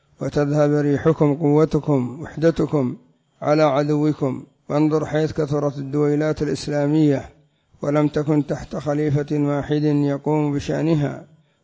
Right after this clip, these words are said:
ويلتفت لأسباب نصرها، حصل بينهم التنازع فيزرعون الدولة ويزرعون بداخلها فرقاً وأحزاباً ويقتطعون منها جزءاً، لتبقى الحروب ناشبة والخلافات حاصلة والله المستعان.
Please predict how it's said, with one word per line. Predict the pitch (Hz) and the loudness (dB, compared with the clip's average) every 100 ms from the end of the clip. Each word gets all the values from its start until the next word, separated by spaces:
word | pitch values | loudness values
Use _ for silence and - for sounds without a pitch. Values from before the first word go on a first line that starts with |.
| - | -6
ويلتفت | 139 143 139 160 151 156 151 | -2 0 0 2 2 2 0
لأسباب | 156 151 - 143 156 156 | -2 -2 -2 -2 0 0
نصرها، | 160 156 - 160 160 131 - - _ _ _ _ | 0 -2 -2 0 0 0 -4 -16 _ _ _ _
حصل | - 143 151 151 | -12 -6 -2 0
بينهم | 151 165 160 165 165 | 0 2 2 4 2
التنازع | 160 - 160 160 165 160 139 | 0 -2 0 2 0 0 0
فيزرعون | 160 165 151 156 151 139 160 156 | 2 0 0 0 0 0 0 0
الدولة | 147 147 165 160 147 - _ _ _ _ | -2 -2 0 0 -2 -4 _ _ _ _
ويزرعون | - 143 151 160 147 156 160 160 | -2 0 0 0 0 2 2 0
بداخلها | 156 156 156 151 156 156 156 151 | 0 0 0 -2 -2 -2 -2 -2
فرقاً | 156 160 147 156 | -2 -4 -4 -2
وأحزاباً | 156 151 143 147 156 160 151 156 | -2 -2 -6 -6 -4 -2 -2 -2
ويقتطعون | 156 151 151 147 143 135 160 156 | -2 -4 -6 -10 -6 -2 0 0
منها | 151 156 156 | 0 0 0
جزءاً، | 147 156 147 143 131 127 - _ _ _ - | 0 -2 -2 0 0 -2 -12 _ _ _ -14
لتبقى | 165 - 143 151 | -8 -4 -2 0
الحروب | 151 - 156 165 156 | 0 0 2 2 2
ناشبة | 156 156 151 156 156 | 0 0 -2 -2 0
والخلافات | 156 139 151 151 143 156 147 | -2 -2 -4 -2 -2 -2 -4
حاصلة | - 151 - 151 | -4 -4 -4 -4
والله | 151 143 147 147 | -4 -2 -2 -2
المستعان. | 147 143 - 139 131 156 131 120 | -2 -4 -6 -6 -2 0 -2 -6